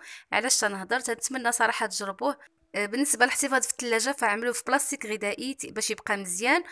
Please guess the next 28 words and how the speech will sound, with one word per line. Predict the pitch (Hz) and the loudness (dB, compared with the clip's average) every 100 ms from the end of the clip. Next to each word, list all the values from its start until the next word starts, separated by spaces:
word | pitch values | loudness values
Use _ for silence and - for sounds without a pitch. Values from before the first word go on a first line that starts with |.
| - - - - | -14 -18 -20 -20
وبالنسبه | - 247 262 294 294 269 | -6 -2 4 4 4 2
لهاد | 262 254 | 2 4
الشوكولاته | - 311 294 269 269 | 2 2 2 2 0
ديال | 208 214 | -2 -4
الدهن، | 196 - 233 240 302 - _ - | -4 0 0 2 -2 -4 _ -8
آه، | 196 196 | -6 -4
غادي | 196 208 | -4 -6
تلقاو | 214 - 277 | -6 0 2
ان | 294 | 2
شاء | - - | 2 2
الله | 262 | 2
الوصفه | 240 285 - 269 | 0 -2 -2 -2
ديالها | 220 233 208 | -2 -2 -2
في | 190 - | 2 4
صندوق | 320 302 285 233 | 4 2 0 -2
الوصف | 208 262 - 208 | -2 0 0 -2
بالتفصيل | 262 - 277 - 330 302 | -8 -4 0 2 2 0
الممل، | 226 240 233 254 285 | -2 -4 -2 -4 -4
تيجي | - 214 190 233 302 - - - | -4 -4 -4 -4 -4 -6 -18 -12
شي | - 262 | -8 -2
حاجه | 254 233 | 0 0
اللي | 240 220 | -2 -4
زوينه | 185 185 262 269 233 247 349 - _ _ _ | -6 -6 -4 -4 -2 -2 -2 -10 _ _ _
وغتغنيكم | - 214 214 220 240 202 233 285 285 233 | -16 -12 -6 -6 -6 -6 -4 -2 -2 0
على | 202 226 | 2 2
باش | 214 - | 2 -2
تشريو | - 226 247 285 | 0 -2 -2 -2
الشوكولات. | - - - 208 285 | -2 -4 0 2 2